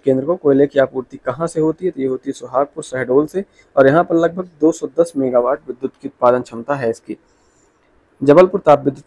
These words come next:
केंद्र की स्थापना कब की गई? तो की गई उन्नीस सौ साठ में और यहाँ पर लगभग पन्द्रह मेगावाट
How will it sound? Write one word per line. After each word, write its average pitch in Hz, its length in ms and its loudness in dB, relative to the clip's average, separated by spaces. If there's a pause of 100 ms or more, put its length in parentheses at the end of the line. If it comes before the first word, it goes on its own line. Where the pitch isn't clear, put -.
केंद्र 135 240 -2
की 131 60 -10
स्थापना 123 380 -6
कब 143 300 -2
की 151 100 0
गई? 170 120 2
तो 151 120 -8
की 135 140 -8
गई 131 140 0
उन्नीस 127 260 -4
सौ 117 60 -14
साठ 147 380 -2
में 190 120 -12
और 127 180 -2
यहाँ 143 200 -6
पर 160 100 -10
लगभग 160 300 -6 (460)
पन्द्रह 170 280 2
मेगावाट 127 520 4